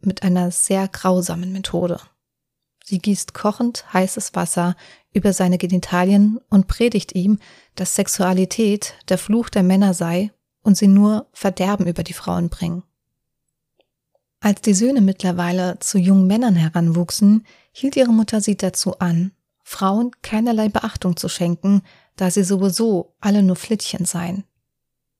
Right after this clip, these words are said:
Außerdem ließ sie ihre Söhne regelmäßig schwören, sexuell keusch zu bleiben. Henry missachtete jedoch die Moralvorstellung seiner Mutter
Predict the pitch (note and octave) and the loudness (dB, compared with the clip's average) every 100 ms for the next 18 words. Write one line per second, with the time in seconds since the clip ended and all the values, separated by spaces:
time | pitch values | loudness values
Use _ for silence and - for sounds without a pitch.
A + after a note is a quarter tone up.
0 | _ _ _ F#3+ F#3+ G#3+ G3+ A3 A3+ - | _ _ _ -4 -2 0 2 4 4 0
1 | - - _ G#3+ G#3+ - G#3+ G3+ G3 G3 | -20 -20 _ 2 2 0 0 0 0 2
2 | G#3 G3+ G3 G3 G3+ G3+ G3 F#3+ - - | 4 2 0 0 2 2 2 -2 -6 -6
3 | G3+ G3+ G3+ F3 F3+ G#3 _ - - G3 | -2 -2 0 0 0 -2 _ -10 -6 -4
4 | - - F#3+ - G#3 A3 - - F3 E3+ | -2 -2 -4 -4 -4 -4 -8 -12 -8 -8
5 | E3 F#3+ - _ _ _ _ _ _ _ | -8 -10 -14 _ _ _ _ _ _ _
6 | _ _ _ _ _ _ _ _ _ - | _ _ _ _ _ _ _ _ _ -4
7 | F3 F3+ B3 D4 D#4 B3+ - - F#3 - | -2 0 0 -2 -4 -4 -4 -4 -4 -4
8 | F#3 - E3+ E3+ E3+ - F3+ F3 F3+ F3 | -10 -8 -6 -6 -4 0 0 2 -2 -2
9 | E3+ - F#3 F#3+ F#3+ F#3+ G3 G3+ G#3+ G#3+ | -6 -4 0 2 2 4 4 4 2 -2